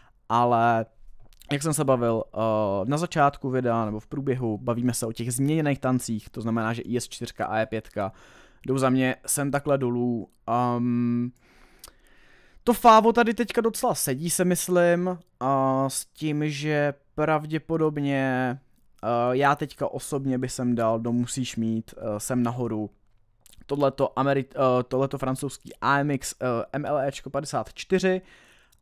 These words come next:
a, eh, nebýt toho nadcházejícího nerfu, eh, E V Bčka, tak E V Bčko by dal asi taky nahoru. Eh, <laughs> tadyhle mám docela z memu, mm, eh, ty německý superheaviny. Eh,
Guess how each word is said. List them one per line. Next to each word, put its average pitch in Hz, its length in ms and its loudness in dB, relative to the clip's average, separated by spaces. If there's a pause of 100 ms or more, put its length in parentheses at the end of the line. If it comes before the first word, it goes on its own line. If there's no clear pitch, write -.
(180)
a, 120 600 2 (720)
eh, 120 160 0
nebýt 165 400 0
toho 165 380 0
nadcházejícího 151 720 -2
nerfu, 131 840 -2 (200)
eh, 101 800 -4
E - 20 -2
V 123 180 0
Bčka, 117 460 -2
tak 110 140 -6
E - 60 -8
V 107 120 -4
Bčko 87 320 -8
by 110 120 -6
dal 101 160 -6
asi - 160 -16
taky 110 220 -12
nahoru. 104 320 -6 (420)
Eh, 131 360 2 (400)
<laughs> 180 600 0
tadyhle 165 320 2
mám 196 160 4
docela 185 320 4
z 147 60 -4
memu, 151 400 -2 (240)
mm, 127 240 -2
eh, 113 720 0
ty 160 320 -2
německý 147 420 -2
superheaviny. 190 760 -2 (460)
Eh, 131 480 -2